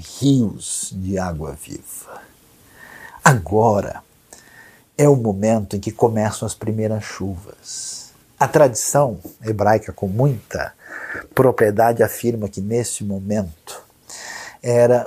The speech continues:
o momento em que havia uma celebração especial nesse último dia que envolvia a água.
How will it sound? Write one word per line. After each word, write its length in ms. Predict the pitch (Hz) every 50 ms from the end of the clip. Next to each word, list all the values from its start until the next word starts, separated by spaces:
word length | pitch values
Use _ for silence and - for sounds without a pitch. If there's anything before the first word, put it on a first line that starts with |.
| - -
o 120 | 113 117
momento 680 | 113 117 113 110 113 113 117 113 110 - - 117 110 -
em 220 | 113 113 110 104
que 200 | - - - 113
havia 400 | 110 107 92 90 107 110 110 110
uma 200 | 107 104 107 101
celebração 1080 | 98 - - - - - - 127 120 120 117 113 110 107 95 - - - - 127 123 113
especial 520 | 104 - - - 113 - - - 113 113
nesse 320 | 110 107 101 98 - - 104
último 400 | 101 104 101 - 101 98 98 95
dia 300 | 92 98 101 101 104 104
que 140 | - 120 117
envolvia 640 | 113 104 101 107 104 98 95 95 107 113 117 104
a 60 | 98
água. 600 | 92 95 98 101 98 95 87 - - - - -